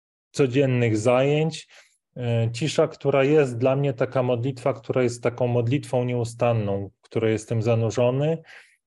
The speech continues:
i którą, którą, która mnie karmi, który jest, która jest, e, również moim takim chlebem,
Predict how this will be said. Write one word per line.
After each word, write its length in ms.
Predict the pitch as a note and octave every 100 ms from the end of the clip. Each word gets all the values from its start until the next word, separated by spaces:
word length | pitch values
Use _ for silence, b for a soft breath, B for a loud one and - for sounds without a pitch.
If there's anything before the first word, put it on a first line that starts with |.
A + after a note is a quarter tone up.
| -
i 140 | C3
którą, 840 | A#2+ - C3 C3+ C3 C3+ C3 A2 B2
którą, 600 | - C3 B2+ B2+ C3 C3 A#2
która 280 | - C#3
mnie 180 | C#3 C#3+
karmi, 480 | C#3 C#3+ B2+ G#2 G2
który 280 | - B2 A#2+
jest, 300 | A#2+ A#2 A#2+
która 320 | - A#2+ B2
jest, 380 | B2 A#2 - -
e, 40 | G#2+ A#2 A#2+ B2
również 440 | C#3 B2+ C#3 A#2+
moim 220 | B2+ B2
takim 340 | A#2+ A#2 A#2+ A#2
chlebem, 720 | A#2 B2 B2 C#3 B2 B2 A#2+